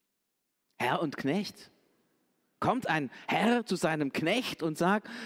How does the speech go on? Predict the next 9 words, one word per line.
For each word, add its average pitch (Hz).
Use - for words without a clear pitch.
„Sei 160
mir 156
nahe 180
und 160
bete 185
für 190
mich“? 208
Nee, -
nie. 120